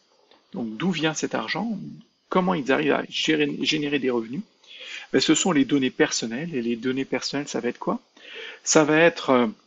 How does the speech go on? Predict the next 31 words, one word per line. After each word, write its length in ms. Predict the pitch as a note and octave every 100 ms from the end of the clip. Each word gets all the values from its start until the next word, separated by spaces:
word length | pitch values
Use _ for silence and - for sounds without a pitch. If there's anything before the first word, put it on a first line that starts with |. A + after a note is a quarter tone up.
| _ _ -
euh, 520 | C3 B2 B2 B2 C3
la 100 | C#3
navigation 500 | D#3+ D3+ D3+ C#3 G3+
que 60 | F#3+
vous 120 | C#3+
avez 160 | C3 F3+
sur 200 | D3+ -
ce 120 | C#3
réseau 260 | B2+ C#3
social, 420 | C#3+ C#3+ - A#2+ -
c'est-à-dire 420 | C3 B2+ C3 B2
ce 80 | -
que 80 |
vous 160 | C3 A#2+
avez 260 | B2 B2+ A#2+
liké, 500 | B2 A#2 - D3+ A3
ce 120 | -
que 80 | C3
vous 120 | C3+
avez 240 | C3+ - -
aimé, 380 | D3 C#3+ F3+ C4+ _ _ - -
euh, 120 | C3+ C3+
les 260 | C#3 C3+
amis 220 | D#3 F3+
que 100 | -
vous 100 | C3
pouvez 260 | C#3 - C3
avoir, 460 | C3 A#2+ D#3 G3 E3+
les 200 | C3 C3+
chaînes 300 | - E3 D#3
YouTube 340 | D#3+ -